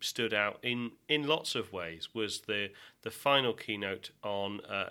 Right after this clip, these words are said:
technoethics. First of all, great, great presenter, um, despite the fact needed a, a glass of water, which I, I've been in that position as well, and it's just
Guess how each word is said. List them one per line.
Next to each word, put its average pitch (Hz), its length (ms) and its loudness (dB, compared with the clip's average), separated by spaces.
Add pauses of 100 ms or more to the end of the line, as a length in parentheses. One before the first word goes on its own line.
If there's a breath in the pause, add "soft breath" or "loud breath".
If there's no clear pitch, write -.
technoethics. - 960 -2 (380 loud breath)
First 139 280 2
of 127 80 -2
all, 127 220 -2 (340)
great, 113 680 0
great 131 360 4
presenter, 92 640 -6 (560 soft breath)
um, 92 380 -2 (100)
despite 113 380 2
the 110 80 -6
fact - 220 -4 (180)
needed 113 360 -6
a, 95 240 -8
a 101 120 -2
glass 104 340 -2
of 95 120 -10
water, 98 300 -6
which 90 280 -10
I, 95 120 -4 (100)
I've 107 200 -2
been 123 200 6
in 110 100 0
that 104 220 0
position 101 360 -4
as 92 100 -8
well, 95 200 -2
and 92 80 -6
it's 90 140 -8
just 101 260 -4